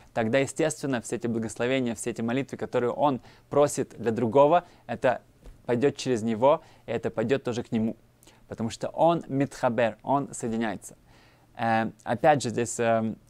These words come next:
есть, э, мне очень понравилась такая история, что когда один хасид пришел к, к своему ребе, к своему раву, и он сказал, что: «Ребе, я не понимаю. Сказано, Хазал, говорят мудрецы, что каждый, кто убегает от чести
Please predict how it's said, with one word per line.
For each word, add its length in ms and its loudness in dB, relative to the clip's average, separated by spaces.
есть, 320 -8
э, 240 2
мне 440 -6
очень 200 -8
понравилась 340 -2
такая 260 -8
история, 320 0
что 340 -4
когда 480 2
один 320 -4
хасид 360 -6
пришел 300 -2
к, 240 -6
к 40 -12
своему 260 -4
ребе, 420 2
к 40 -20
своему 200 -6
раву, 420 2
и 100 -6
он 220 2
сказал, 500 0
что: 480 0
«Ребе, 220 0
я 80 2
не 80 0
понимаю. 380 -6
Сказано, 720 6
Хазал, 460 4
говорят 300 2
мудрецы, 480 -2
что 220 -6
каждый, 440 4
кто 180 0
убегает 640 6
от 120 0
чести 580 -2